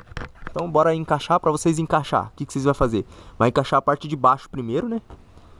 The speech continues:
Que dá trampo, cara. Pra mim aprender isso aqui deu mó trampo. Você vai encaixar a parte de baixo primeiro, ó.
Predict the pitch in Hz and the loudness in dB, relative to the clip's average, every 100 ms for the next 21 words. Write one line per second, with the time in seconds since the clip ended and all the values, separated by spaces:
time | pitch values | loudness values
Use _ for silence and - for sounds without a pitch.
0 | - - 117 123 151 175 165 143 127 101 | -20 -6 0 2 2 0 -2 -2 -2 0
1 | 120 139 151 170 160 165 151 - 151 160 | 0 -2 0 0 2 2 0 -2 0 2
2 | 151 160 - 127 143 175 - 127 139 151 | 4 2 2 2 2 4 4 4 2 0
3 | 156 139 - 147 165 - 156 127 147 - | -2 -4 0 0 0 -4 0 2 2 -2
4 | - 131 131 190 107 | -10 -4 0 2 2